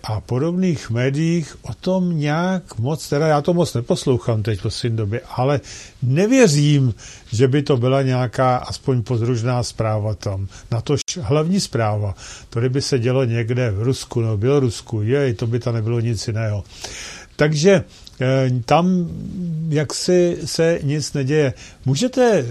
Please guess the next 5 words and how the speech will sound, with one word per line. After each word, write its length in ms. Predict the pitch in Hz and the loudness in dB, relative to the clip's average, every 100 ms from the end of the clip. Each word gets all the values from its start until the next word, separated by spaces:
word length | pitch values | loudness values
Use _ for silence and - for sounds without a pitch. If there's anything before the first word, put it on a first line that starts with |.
| 117 | -4
říci 720 | 98 139 - 180 175 156 101 - 156 151 135 117 - | -2 -4 -2 2 2 2 -2 -10 -14 -14 -14 -16 -10
posluchačům, 960 | - 131 170 127 151 - 143 135 127 117 101 | -6 -2 -2 0 -2 -2 -2 0 0 -2 -2
divákům, 840 | 113 151 160 147 147 135 135 131 - - - - - - 139 | 0 2 2 0 0 0 0 -2 -6 -18 -20 -20 -20 -12 -4
eh, 920 | 127 123 120 120 113 107 87 - 135 | -2 0 0 0 -2 -4 -6 -6 -2
Jirko 500 | 127 - 143 127 | -2 0 0 0